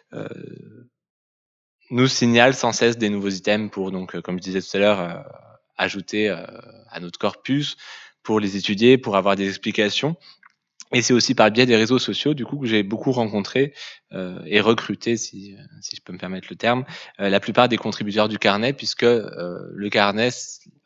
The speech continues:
là, en un, en une année, il y a eu trente-deux articles. Donc, euh, bon, c'est, euh, un rythme assez soutenu, euh,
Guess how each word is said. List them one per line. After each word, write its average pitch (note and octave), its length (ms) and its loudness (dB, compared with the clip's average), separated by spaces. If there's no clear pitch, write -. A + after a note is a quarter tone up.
là, G2 280 2
en G#2+ 160 2
un, G#2+ 180 0
en G2+ 160 -4
une A#2 140 0
année, A#2 280 2
il A#2+ 100 -2
y G#2 40 2
a G2+ 80 2
eu A2 160 -2
trente-deux A2+ 400 -2
articles. G#2+ 540 -4
Donc, F#2+ 200 -16
euh, - 60 -16
bon, G2 400 -16
c'est, F2 280 -8
euh, E2+ 200 -12
un F#2 140 -8
rythme G#2+ 320 -10
assez G2 260 -8
soutenu, D3 500 -4
euh, F#2+ 680 -6